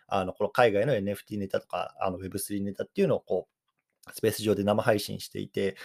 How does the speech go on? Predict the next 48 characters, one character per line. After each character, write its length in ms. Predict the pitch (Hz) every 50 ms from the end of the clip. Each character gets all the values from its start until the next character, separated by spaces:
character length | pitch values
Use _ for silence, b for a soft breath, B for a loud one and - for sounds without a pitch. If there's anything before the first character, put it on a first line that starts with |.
| B B B
ま 80 | - 165
あ、 20 |
そ 100 | 160 185
れ 60 | 180 180
を 80 | 175
ね、 140 | 170 165 160
ま 60 | - -
あ、 40 |
ポ 120 | - - 110
ッ 20 |
ド 60 | 107
キ 100 | 107 -
ャ 80 | 113 113
ス 80 | - -
ト 80 | -
と 80 | - -
か 180 | - 98 98
ス 80 | - -
タ 120 | - 101
イ 40 | 98
フ 80 | 92 -
と 80 | -
か 120 | - - -
そ 100 | - 110
う 40 | 104
い 20 |
う 20 | 101
と 80 | 113
こ 60 | - 113
ろ 80 | 117
に 100 | 110 95
も 80 | 95 95
載 60 | -
せ 60 | -
て 100 | 120 117
る 80 | 107 101
ん 60 | 98
で 60 | 98 -
す 80 | -
け 80 | - 95
れ 60 | 95
ど 80 | - 110
も、 260 | 139 139 110 - - -
<clears throat> 320 | - - 156 117 - _ -
元 160 | 165 180 -
々 220 | 269 320 302 330 302
は 100 | 139 98
ね、 160 | 98 101